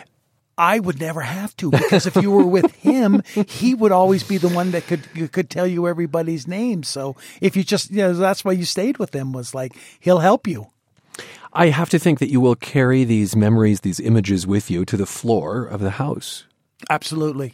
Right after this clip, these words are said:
Speaker 1: Yeah,
Speaker 2: Uh-huh.
Speaker 1: yeah, yeah.
Speaker 2: Speaking of the legislature,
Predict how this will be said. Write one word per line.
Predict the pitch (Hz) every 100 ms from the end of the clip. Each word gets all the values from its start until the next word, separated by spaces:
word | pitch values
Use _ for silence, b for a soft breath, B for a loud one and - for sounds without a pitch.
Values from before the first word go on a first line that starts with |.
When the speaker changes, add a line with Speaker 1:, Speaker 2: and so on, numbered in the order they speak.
| -
Speaker 1:
Yeah, | 117
Speaker 2:
Uh-huh. | 135 107 127 -
Speaker 1:
yeah, | 135 110 _ -
yeah. | 113 101 B B B B _ -
Speaker 2:
Speaking | - 165 147 135
of | 120
the | 107
legislature, | 95 87 92 - 92 - - 95 98